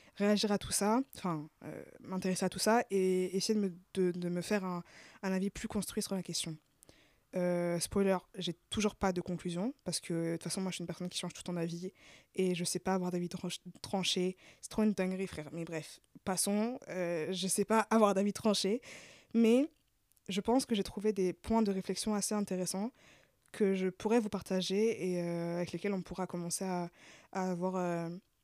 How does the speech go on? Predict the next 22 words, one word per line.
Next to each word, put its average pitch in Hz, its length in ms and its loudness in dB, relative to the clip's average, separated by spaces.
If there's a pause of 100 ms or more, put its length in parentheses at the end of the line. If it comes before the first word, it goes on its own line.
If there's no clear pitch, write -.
(300)
une, 185 200 -2
un 180 160 0
avis 190 220 2
plus, 214 260 -8
plus - 260 -8
posé 208 640 2
et, 175 160 -2
et - 20 -4
réfléchi 175 380 -4
sur - 120 -6
ces 175 120 -8
questions-là, 185 360 -4
tu - 120 -10
vois. 156 160 -10 (680)
Mon 196 180 0
premier 247 320 4
point 220 200 0
de 208 40 2
réflexion, 196 440 -2
ce - 160 -4
serait 220 260 -2
sur 214 400 0